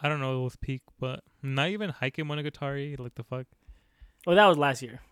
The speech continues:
Speaker 1: No, but Heike, Heike is still in the same one as A O T and Demon Slayer and Dress Up Darling.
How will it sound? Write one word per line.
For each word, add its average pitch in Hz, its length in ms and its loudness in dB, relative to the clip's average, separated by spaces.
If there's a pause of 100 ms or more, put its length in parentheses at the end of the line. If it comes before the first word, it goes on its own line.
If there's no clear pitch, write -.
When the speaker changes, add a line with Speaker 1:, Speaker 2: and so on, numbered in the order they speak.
(960)
Speaker 1:
No, 175 160 0
but 127 380 0
Heike, 151 640 -4
Heike - 300 -6
is 139 300 -2
still 143 220 -8
in 139 80 -8
the 131 80 -8
same 131 240 -6
one 127 300 -4
as 117 300 -6
A 135 80 -4
O 127 100 -2
T 123 320 -6
and 113 280 -8
Demon 123 260 -8
Slayer 113 400 -6
and 113 260 -8
Dress 117 200 -10
Up 117 80 -20
Darling. 117 380 -8